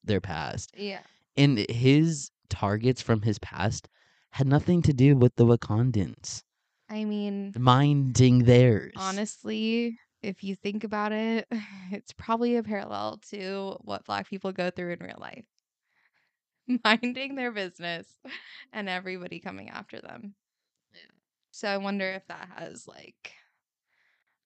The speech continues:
Speaker 2: is that just, like, a little hidden thing that the writer <laughs> put in there?
Speaker 1: Uh-huh.
Speaker 2: Like, there's no actual real reason.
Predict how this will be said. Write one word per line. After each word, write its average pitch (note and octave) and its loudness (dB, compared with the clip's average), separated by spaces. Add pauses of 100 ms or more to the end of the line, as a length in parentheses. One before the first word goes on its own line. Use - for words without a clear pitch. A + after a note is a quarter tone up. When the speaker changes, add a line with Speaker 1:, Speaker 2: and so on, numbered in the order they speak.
(300)
Speaker 2:
is G3 -14
that - -14
just, - -20
like, - -20
a - -20
little - -16
hidden G3+ -18 (720)
thing - -20
that - -20 (120)
the G#3 -12
writer F3 -12 (420)
<laughs> G#3 -14
put G3 -10
in E3 -12
there? C#3+ -14 (500)
Speaker 1:
Uh-huh. D3 -16 (220)
Speaker 2:
Like, A#3+ -10
there's C4 -6
no C4+ -8
actual F#3+ -10
real F#3+ -10
reason. - -16